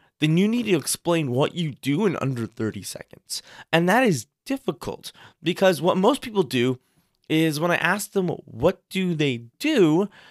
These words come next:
they'll have, there's one of two answers. One is that it's a very simple answer, is, "Oh, I work for this company." And that's usually the sign of an employee. But when we get into the entrepreneurial route,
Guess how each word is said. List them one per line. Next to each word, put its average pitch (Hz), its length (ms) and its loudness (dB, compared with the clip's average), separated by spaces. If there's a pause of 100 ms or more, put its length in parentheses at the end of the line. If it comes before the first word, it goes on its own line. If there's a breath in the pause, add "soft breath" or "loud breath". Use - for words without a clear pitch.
(520 soft breath)
they'll 208 580 6
have, 175 380 2
there's 175 180 4
one 214 360 4
of 170 220 2
two - 300 -2
answers. - 440 -6
One 247 460 4
is 196 120 4
that 180 160 4
it's 170 100 -4
a - 20 0
very 165 220 2
simple 123 400 -2
answer, 101 320 -4
is, 110 180 -4
"Oh, 147 280 6
I 156 240 6
work 151 380 0
for 131 440 -2 (140)
this 120 180 -4
company." 82 580 -8 (280 loud breath)
And 170 160 2
that's 196 180 0
usually 165 300 2
the 165 100 -2
sign 117 300 0
of 113 100 -4
an 123 80 -4
employee. 143 560 -2 (1500)
But - 560 -2 (420 loud breath)
when 196 160 2
we 226 140 4
get 233 120 6
into 208 200 0
the 202 80 2
entrepreneurial 202 1160 4
route, 113 500 -2